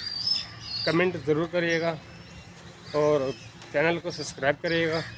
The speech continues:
बेल आइकन दबाना मत भूलिएगा, क्योंकि बेल आइकन आप दबाएंगे तो हमारी न्यू आने वाली वीडियो आपको जल्द से जल्द मिलेगी। दुनिया व्लॉग बना रही है,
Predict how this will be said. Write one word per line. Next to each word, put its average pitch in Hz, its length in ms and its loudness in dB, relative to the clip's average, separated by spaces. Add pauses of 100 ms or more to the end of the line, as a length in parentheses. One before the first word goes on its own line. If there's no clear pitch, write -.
(760)
बेल 156 160 6
आइकन 180 280 2
दबाना 151 360 8
मत 160 160 2
भूलिएगा, 165 480 4 (400)
क्योंकि 170 240 2
बेल 160 180 4
आइकन 180 240 2
आप 170 80 0
दबाएंगे 160 520 2 (420)
तो 147 60 -4
हमारी 170 280 4
न्यू 180 240 8
आने 180 160 10
वाली 160 260 6
वीडियो 165 400 2
आपको 160 240 2
जल्द 156 180 2
से 175 120 -4
जल्द 160 200 4
मिलेगी। 170 400 4 (140)
दुनिया 226 240 10
व्लॉग 190 320 6
बना 175 260 6
रही 190 160 2
है, 160 160 4